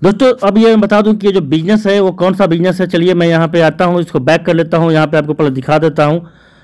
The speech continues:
दोस्त, ये जो business है, चलिए, यहाँ पे मैं इसको, ऐप को install करके रखा हुआ हूँ। ये देख लीजिए यहाँ पे, ये दोस्तों, ये यहाँ पे है, dashboard है, ठीक है। ये फ़ाइव देखिए लिखा हुआ है, मैं इसको open करता हूँ, यहाँ पे आपको दिखाता हूँ। दोस्तों, ये है फ़ाइव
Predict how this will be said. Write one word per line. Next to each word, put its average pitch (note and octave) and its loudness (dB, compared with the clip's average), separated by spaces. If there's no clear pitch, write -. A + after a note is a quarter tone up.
दोस्त, G#3+ 2
ये G3 4
जो F3+ 0
business E3+ 0
है, F#3+ 0
चलिए, F3+ 0
यहाँ E3 2
पे F#3 0
मैं F3+ 0
इसको, F3+ -2
ऐप D#3+ -2
को F#3 0
install D#3+ 0
करके E3+ 0
रखा D#3+ 0
हुआ E3+ 4
हूँ। D#3 0
ये D3 2
देख D#3+ 0
लीजिए D#3 2
यहाँ D3 2
पे, D3+ 2
ये D#3 2
दोस्तों, D#3 0
ये E3 2
यहाँ D#3+ 2
पे D#3+ 0
है, D3+ 0
dashboard D3 0
है, D3 0
ठीक F#3 -2
है। E3+ 2
ये E3+ 4
फ़ाइव E3+ 0
देखिए F3 -2
लिखा E3+ -2
हुआ D3+ 2
है, D3+ 2
मैं D#3 0
इसको D3+ -4
open E3 -2
करता D#3+ -2
हूँ, D3+ 0
यहाँ D3 0
पे D3+ -4
आपको C#3+ -4
दिखाता C#3 -2
हूँ। A#2+ -2
दोस्तों, F#3 2
ये G3+ 4
है G3+ 2
फ़ाइव F3 0